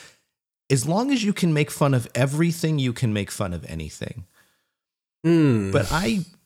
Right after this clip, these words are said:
Speaker 1: I, I really am doubtful that someone that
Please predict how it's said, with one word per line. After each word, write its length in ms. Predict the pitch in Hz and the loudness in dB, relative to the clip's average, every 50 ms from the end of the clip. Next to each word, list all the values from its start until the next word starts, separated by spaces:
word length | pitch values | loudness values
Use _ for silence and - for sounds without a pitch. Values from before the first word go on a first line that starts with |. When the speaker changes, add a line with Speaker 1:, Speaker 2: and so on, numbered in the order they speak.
| _ _ | _ _
Speaker 1:
I, 400 | - - - 151 175 190 190 170 151 - _ _ _ _ _ | -4 0 0 2 2 2 2 0 -2 -6 _ _ _ _ _
I 180 | - 127 135 165 | -2 0 2 2
really 1000 | 180 165 143 139 139 135 151 170 170 190 202 208 202 202 - 202 101 98 - - _ _ _ _ - | 2 0 0 -2 -2 0 0 0 0 0 0 0 -2 -2 -2 -2 -2 -4 -6 -12 _ _ _ _ -2
am 200 | 135 131 123 110 | 0 0 0 -2
doubtful 1040 | - 143 127 131 175 208 - - - - 113 95 80 73 76 - - 107 - _ _ _ _ _ _ _ _ _ _ _ _ | -2 -2 0 0 0 -2 -4 -6 -6 -4 -2 -2 -2 -2 -4 -6 -6 -6 -8 _ _ _ _ _ _ _ _ _ _ _ _
that 560 | 131 123 110 127 127 123 120 123 - - _ _ _ _ - - _ _ _ _ _ _ _ _ - - - | -4 -2 0 0 0 0 0 -2 -2 -6 _ _ _ _ -20 -20 _ _ _ _ _ _ _ _ -18 -10 -6
someone 720 | - - - 143 135 147 151 156 156 165 170 165 165 - - - _ _ _ | -4 0 2 2 2 2 2 0 0 0 2 0 0 -2 -6 -12 _ _ _
that 400 | - 127 117 127 120 120 117 - | -8 -4 0 0 0 0 -2 -6